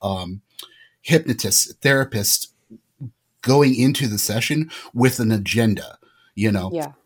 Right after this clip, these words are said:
Speaker 1: And when they, when they go under the hyp-, hypnotism, they're directing the memories and the experiences from,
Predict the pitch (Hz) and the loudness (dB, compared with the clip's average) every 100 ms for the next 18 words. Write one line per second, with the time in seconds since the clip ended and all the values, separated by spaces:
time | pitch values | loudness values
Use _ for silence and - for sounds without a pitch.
0 | - 110 110 113 113 113 113 110 101 123 | -2 0 2 2 2 2 0 0 0 0
1 | 131 127 120 104 101 147 - - 147 165 | 2 2 0 0 -2 -2 -4 -6 -4 -2
2 | 143 - 110 101 101 101 - - - - | -4 -2 -2 -2 -4 -6 -10 -20 -20 -20
3 | - _ _ 135 135 120 117 127 139 131 | -20 _ _ 2 4 2 2 2 2 2
4 | 117 110 113 123 117 107 107 - 107 104 | 2 4 4 4 4 2 0 0 -2 0
5 | 101 107 - 113 113 110 107 - 101 98 | -2 -2 -2 0 0 0 0 -2 -4 -2
6 | - - - 117 107 104 | -4 -6 -4 0 0 -2